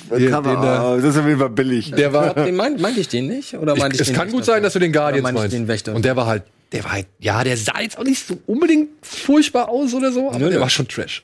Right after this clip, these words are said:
Speaker 3: War schon übel, ja.
Speaker 1: Ja. Und dann jetzt Koma und noch ein Film namens Survival Game.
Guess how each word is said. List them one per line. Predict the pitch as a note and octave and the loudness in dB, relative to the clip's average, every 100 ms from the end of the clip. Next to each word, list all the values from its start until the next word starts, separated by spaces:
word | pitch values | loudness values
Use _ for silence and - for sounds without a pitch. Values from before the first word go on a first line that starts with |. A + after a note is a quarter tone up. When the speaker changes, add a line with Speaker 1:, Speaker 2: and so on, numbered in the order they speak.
| - | -12
Speaker 3:
War | G2 | -8
schon | G#2 E3+ F3 | -6 -6 -4
übel, | C#3 E2+ | -2 -2
ja. | F2+ C3+ | -2 -2
Speaker 1:
Ja. | A#2 G2+ _ _ _ _ _ _ | -4 -4 _ _ _ _ _ _
Und | - B2+ | -2 2
dann | D3+ | 2
jetzt | D3 | 0
Koma | - C#3 F3 F3+ | 0 0 2 2
und | F3 D3+ | 2 2
noch | D3+ | 2
ein | C#3 B2+ | 0 0
Film | D3 D3 | 2 2
namens | C3+ B2+ | 0 -2
Survival | C3+ A2+ A#2 B2 G#2 | -2 0 2 2 0
Game. | F#2+ G#2+ - | 0 -2 -4